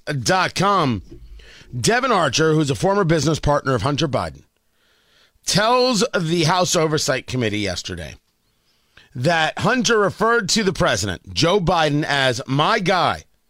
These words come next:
connecting his father with foreign associates nearly, I shouldn't say nearly, at least twenty times.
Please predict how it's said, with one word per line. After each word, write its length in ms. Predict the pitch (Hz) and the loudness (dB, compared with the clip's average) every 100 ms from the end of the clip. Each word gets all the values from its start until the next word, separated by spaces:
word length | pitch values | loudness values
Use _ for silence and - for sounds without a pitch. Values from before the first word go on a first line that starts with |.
| _ _ _ _ - | _ _ _ _ -6
connecting 880 | 196 202 240 254 - 262 254 220 151 _ _ | -2 0 0 -2 -2 -2 0 -2 -6 _ _
his 480 | - 226 220 - - | -2 0 0 -2 -6
father 580 | - 208 190 143 92 71 _ _ - | -4 0 2 0 -2 -10 _ _ -2
with 180 | 180 147 | -2 0
foreign 320 | 196 233 247 | 0 2 2
associates 920 | 247 - 208 180 170 151 131 - - _ _ _ _ _ _ _ _ _ _ _ | 0 2 0 0 0 0 -2 -6 -10 _ _ _ _ _ _ _ _ _ _ _
nearly, 800 | 135 156 196 269 277 247 202 190 185 - 139 _ _ - _ - | -2 2 2 4 2 4 2 2 0 -4 -18 _ _ -20 _ -4
I 60 | |
shouldn't 240 | 170 247 233 | 0 2 2
say 100 | 214 | 2
nearly, 440 | 190 185 160 135 - | 2 2 2 0 -2
at 200 | 202 196 | -4 0
least 340 | 254 233 - | 2 2 0
twenty 300 | - 185 170 | 0 0 0
times. 480 | 143 147 101 65 - | 0 0 -2 -8 -18